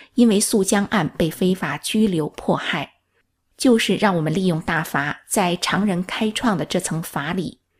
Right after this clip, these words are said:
现在的这个环境，同修们走出来整体配合讲真相救人。我们应该根据法律法规，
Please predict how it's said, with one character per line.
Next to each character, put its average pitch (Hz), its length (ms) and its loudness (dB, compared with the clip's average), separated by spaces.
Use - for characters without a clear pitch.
现 196 320 0
在 208 200 2
的 165 80 -2
这 - 140 0
个 160 120 -2
环 156 340 -4
境， 220 260 4
同 196 180 2
修 240 120 4
们 202 200 4
走 - 220 -2
出 - 180 -2
来 160 300 -2
整 170 200 0
体 160 200 -4
配 - 260 -4
合 160 300 -4
讲 147 320 -2
真 180 160 -2
相 165 240 -2
救 165 240 0
人。 156 280 -6
我 190 100 4
们 202 120 8
应 220 120 4
该 214 100 4
根 220 220 4
据 190 180 2
法 160 220 -2
律 175 180 0
法 151 220 -6
规， 175 340 -4